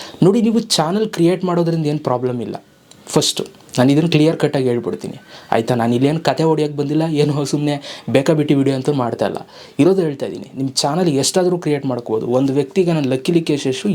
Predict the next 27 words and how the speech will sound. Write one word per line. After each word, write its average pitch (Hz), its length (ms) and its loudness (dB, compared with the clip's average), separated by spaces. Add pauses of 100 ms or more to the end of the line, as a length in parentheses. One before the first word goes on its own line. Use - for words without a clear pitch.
(120)
ಎಷ್ಟು 165 200 -2
ಚಾನಲ್ 190 260 0
ಬೇಕಾದ್ರೂ 170 320 0
ಕ್ರಿಯೇಟ್ 156 300 0
ಮಾಡಿ 151 240 -2
YouTube-ಅಲ್ಲಿ 151 400 2
ಬಿಡ್ಬೋದು, 170 340 0 (600)
ಆಯ್ತಾ? 117 200 0 (100)
ಅದು 135 120 2 (160)
ಮ್ಯಾಟ್ರ್ 120 340 -4
ಅಲ್ಲ. 104 140 -6 (520)
ಇಲ್ಲಿ 214 240 6
ನೀವು 175 160 4 (140)
ತಿಳ್ಕೊಬೇಕಾಗಿರೋದು 135 960 0
ಏನಪ್ಪ 117 220 -4 (100)
ಅಂತಂದ್ರೆ, 107 360 -2 (680)
ನೀವು 196 180 4 (300)
ಏನು 208 200 2
ವೀಡಿಯೋಸ್‌ಗಳು 190 500 0 (120)
ಮಾಡ್ತಾ 160 340 0
ಇದ್ದೀರಾ 160 200 -2
ಅನ್ನೋದು 151 200 -2 (100)
ತುಂಬ 143 120 0 (120)
ಮ್ಯಾಟ್ರ್ 127 260 0
ಆಗುತ್ತೆ. 110 280 -6 (520)
ಈಗ 175 60 4 (200)
ತುಂಬ 196 200 4